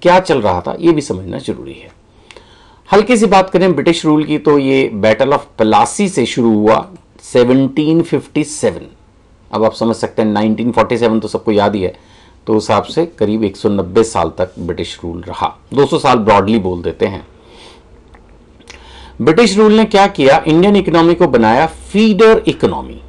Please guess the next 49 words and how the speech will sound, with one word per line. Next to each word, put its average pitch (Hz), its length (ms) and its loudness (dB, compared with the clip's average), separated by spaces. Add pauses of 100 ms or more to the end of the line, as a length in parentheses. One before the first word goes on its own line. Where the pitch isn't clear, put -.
(380)
देखिए, 113 200 0
मेन 135 220 0
मेन 147 140 0
पॉइंट्स 131 360 -2
को 127 100 -4
मैं 131 100 0
हाईलाइट 110 360 2
करते 113 260 0
जा 110 60 4
रहा 110 100 4
हूं, 110 60 0
इसको 104 200 -6
भी 104 100 -2
आप 95 180 0
करते 92 220 -4
जाइएगा। 82 280 -8
फीडर 190 560 0
इकोनॉमी 190 360 2
पता 190 160 -2
है 220 60 -2
क्या 208 120 0
होती 113 200 -2
है, - 260 -16 (720)
कि 214 80 0
कोई 208 280 4
और 196 220 6
आपकी 196 320 2
इकोनॉमी 160 380 0
को 170 120 2
कंट्रोल 143 460 0
कर 107 180 0
रहा 98 160 0
है 147 60 2
और 170 140 2
वो 208 100 4
अपनी 277 540 2
चीजें 190 340 0 (240)
आपको - 320 2
बेचना 160 440 2
चाहता 98 320 -4
है, - 80 -20 (1080)
फीडर 202 320 4
इकोनॉमी। - 460 -2 (560)
यानी 190 180 4
कि 226 60 4
मैं 190 220 4
कुछ 226 120 2
चीजें 202 280 2
बनाऊंगा 107 500 0